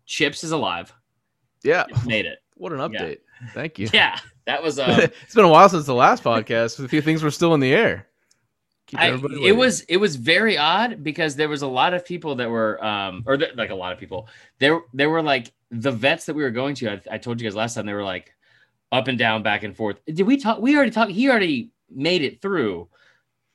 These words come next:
Speaker 1: from the last time
Speaker 2: Yeah.
Speaker 1: we recorded. Okay.
Speaker 2: Yeah,
Speaker 1: So
Speaker 2: he did.
Speaker 1: because that, we also talked to my grandpa. All right, awesome. Um, <laughs> so he's still dead. Uh, but <laughs> Chips, he got his stitches out today. He's all good. So I appreciate all the people that have been asking all that kind of stuff. Let's talk about, like, some actual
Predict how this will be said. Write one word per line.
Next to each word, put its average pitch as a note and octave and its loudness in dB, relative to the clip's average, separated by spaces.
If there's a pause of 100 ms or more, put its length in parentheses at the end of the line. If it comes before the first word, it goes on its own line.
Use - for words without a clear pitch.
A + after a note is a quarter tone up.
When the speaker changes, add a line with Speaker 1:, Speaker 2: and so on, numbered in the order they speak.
(420)
Speaker 1:
from D#3+ -4
the C#3 0
last C#3 2
time D3 0
Speaker 2:
Yeah. - 0
Speaker 1:
we - -2
recorded. A2+ -2 (180)
Okay. G#2+ -2
Speaker 2:
Yeah, G2+ -6
Speaker 1:
So D3 2
Speaker 2:
he A2 -2
did. D2 -12 (120)
Speaker 1:
because C#3+ -2
that, D#3+ 0
we C#3+ -4
also C#3+ -4
talked C3 -6
to B2+ -8
my G#2+ -4
grandpa. G#2+ -6
All B2 2
right, G#2 0
awesome. G#2 -2 (100)
Um, G#2+ 0
<laughs> - -20
so A3+ 0
he's D3+ -4
still E3+ -8
dead. E2 -8 (540)
Uh, A2 4 (100)
but D#3+ 2 (280)
<laughs> A#3 -16
Chips, - -2
he D#3+ -4
got F3 2
his D#3 -2
stitches D3+ -8
out C3+ -4
today. C3 2
He's C3 -4
all C3 0
good. A2+ -2
So A#2 -4
I A2 -4
appreciate B2+ -4
all A2 -2
the G2+ -8
people G#2+ -8
that G2+ -6
have F#2+ -8
been F#2 -12
asking G2 -4
all G2 -6
that F#2+ -10
kind G2 -8
of G2 -10
stuff. G#2 -4
Let's E3 -4
talk C4 -2
about, G#3 0
like, B2 -4
some A#2+ -8
actual G#2+ -6